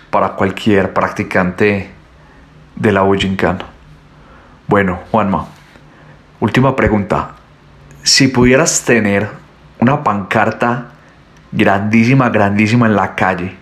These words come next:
que todo el mundo pudiera ver, ¿qué diría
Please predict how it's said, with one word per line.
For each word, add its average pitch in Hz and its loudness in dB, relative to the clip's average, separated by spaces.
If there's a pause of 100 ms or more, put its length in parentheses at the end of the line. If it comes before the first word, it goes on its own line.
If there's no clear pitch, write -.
(760)
que 117 2
todo 127 2
el 143 4
mundo 143 2
pudiera 101 2
ver, 117 0 (720)
¿qué 117 2
diría 127 2